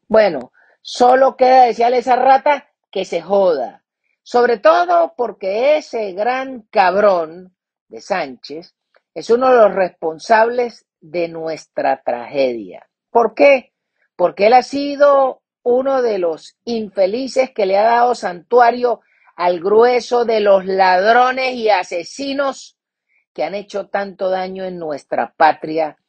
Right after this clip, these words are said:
en los últimos veintitrés años. No en balde, allí le dieron santuario a la rata del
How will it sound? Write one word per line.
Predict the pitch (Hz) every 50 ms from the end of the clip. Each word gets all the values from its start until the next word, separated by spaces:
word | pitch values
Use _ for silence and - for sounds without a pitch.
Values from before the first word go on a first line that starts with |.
| _ _ _ _ -
en | 165 151 139
los | 131 123 - -
últimos | 180 170 151 - 170 160 151 131 135
veintitrés | 127 120 113 - 127 110 98 - 123 123 120 - 135
años. | 123 120 117 101 73 - _ - - _ _ _ _ _ _ _ -
No | 180 180 185 208 220 233 254
en | 269 269 277 262
balde, | 233 269 277 277 277 277 262 254 302 320 339 339 _ _ _ _ _ _ _ _ _ _ _ _ -
allí | 185 190 185 165 175 202 208
le | 226 254 254 233
dieron | 240 240 247 254 254 254
santuario | 220 - 226 202 190 185 - 233 247 240 254 262 262 262 - _ _ _
a | - 214 214 208
la | 202 196
rata | 190 196 - - 233 254 254 262 262 - - - 294 285 269 247 _ _ _ _ _ _ _ _ _ _ _ _
del | 190 180 202 208 202 196 180 170 160 147 139 127 123 117 113